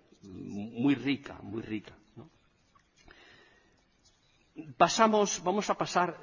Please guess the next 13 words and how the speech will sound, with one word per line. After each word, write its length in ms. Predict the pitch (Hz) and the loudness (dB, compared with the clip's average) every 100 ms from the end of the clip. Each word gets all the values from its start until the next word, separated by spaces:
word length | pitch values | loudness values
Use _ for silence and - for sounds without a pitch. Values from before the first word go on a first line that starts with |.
| 151 | -14
sobre 640 | - - 139 131 131 - - - _ _ - | -6 -4 -2 -2 -4 -6 -20 -20 _ _ -12
un 120 | 127 | -10
poco 280 | - 147 143 | -6 -4 -2
de 240 | 131 120 117 | -2 -4 -8
puntillas 640 | 113 139 139 196 170 160 170 | -2 4 4 4 0 2 2
sobre 320 | - 131 120 | 0 -2 0
el 140 | 117 - | -2 0
tema 260 | 170 180 | 0 0
de 80 | 170 | 0
la 160 | 147 127 | -2 -2
pedagogía 920 | 117 113 104 107 - 196 202 - - | -4 -4 -2 -2 0 2 2 0 -4
y 160 | 220 185 | -2 0
mistagogía 1120 | 185 185 - - 156 127 117 - 196 - | 0 -2 -4 0 0 2 -2 -2 -4 -4